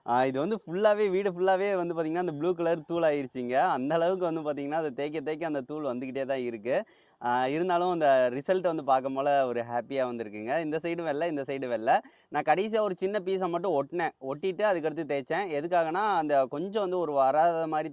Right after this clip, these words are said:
தெரிஞ்சு. So அதனால இந்த இங்கனக்குள்ள மட்டும் ஒரு சின்ன பீஸா இருக்கும் பாத்தீங்கன்னா தெரியும். So அதுக்குனால இந்த ரெண்டு டாட் இருக்கும். ரெ-, நடுவுல வந்து ரெண்டு கோடு. பார்க்கறதுக்கே செமையா இருக்குங்க. இது எப்படி இருக்கு அப்படின்னு சொல்லிட்டு மறக்காம சொல்லுங்க.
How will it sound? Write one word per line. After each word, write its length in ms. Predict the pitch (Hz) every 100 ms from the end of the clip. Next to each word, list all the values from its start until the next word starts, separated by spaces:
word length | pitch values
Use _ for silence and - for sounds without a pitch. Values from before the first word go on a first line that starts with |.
| 143
தெரிஞ்சு. 260 | 131 131 156
So 60 | 143 113
அதனால 420 | 127 123 120 196 - _ -
இந்த 100 | 139
இங்கனக்குள்ள 340 | 147 170 165 170
மட்டும் 160 | 165 170
ஒரு 40 | 143 147
சின்ன 160 | 156
பீஸா 280 | 139 135 131
இருக்கும் 200 | 117 110 104
பாத்தீங்கன்னா 300 | 101 107 107
தெரியும். 280 | 98 98 165 - _ _ -
So 80 | 135 139
அதுக்குனால 520 | 147 151 143 151 156
இந்த 180 | 139 131 131 127 120 120
ரெண்டு 200 | 131 131 123
டாட் 180 | 135 127
இருக்கும். 240 | 123 185 151
ரெ-, 220 | 123 123 117
நடுவுல 300 | 123 147 143
வந்து 160 | 135 131
ரெண்டு 140 | 117
கோடு. 360 | 113 120 120 120 196 _ _ _ 139
பார்க்கறதுக்கே 440 | 165 170 160 160 165
செமையா 300 | 147 139 147 143
இருக்குங்க. 600 | 117 117 117 175 214 147
இது 100 | 135 135
எப்படி 160 | 139 175
இருக்கு 180 | 151 151
அப்படின்னு 200 | 135 135
சொல்லிட்டு 240 | 131 135 131
மறக்காம 360 | 120 123 143 139
சொல்லுங்க. 280 | 131 117 120